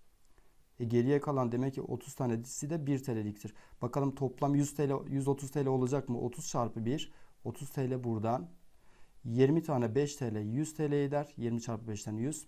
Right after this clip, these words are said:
Bakın dikkat ederseniz sağladı. Arkadaşlar bu tarz soruları çözeceğiz bu videoda. Ve kesinlikle bir soru geliyor. İlk önce klasik sorulara devam ediyoruz. Hemen ikinci sorumuza başlıyoruz.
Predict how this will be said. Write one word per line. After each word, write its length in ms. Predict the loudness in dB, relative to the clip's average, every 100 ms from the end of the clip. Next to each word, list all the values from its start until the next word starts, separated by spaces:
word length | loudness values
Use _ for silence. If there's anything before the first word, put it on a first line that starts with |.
| -8
Bakın 280 | -4 -4
dikkat 200 | -4 -2
ederseniz 420 | 0 0 -2 -4 -4
sağladı. 540 | 2 4 4 2 -2 -6 -10 2
Arkadaşlar 600 | 4 4 2 2 0 0
bu 80 | 2
tarz 200 | 2 2
soruları 360 | 2 4 4
çözeceğiz 480 | 4 0 2 0 0
bu 120 | -2
videoda. 460 | 0 2 4 2 0 -10 -20 -20 -20 -2
Ve 160 | 4 4
kesinlikle 680 | 6 4 6 6 6 4 6
bir 80 | 4
soru 300 | 4 4 6
geliyor. 500 | 4 4 2 2 -4
İlk 200 | -4 0
önce 220 | 2 2
klasik 380 | 0 0 -2 -4
sorulara 500 | 0 4 4 6 10
devam 280 | 12 12
ediyoruz. 440 | 10 6 4 2 2
Hemen 340 | 2 4 2 -2
ikinci 240 | -4 -2
sorumuza 480 | 0 0 2 4 4
başlıyoruz. 600 | 4 4 0 2 2 0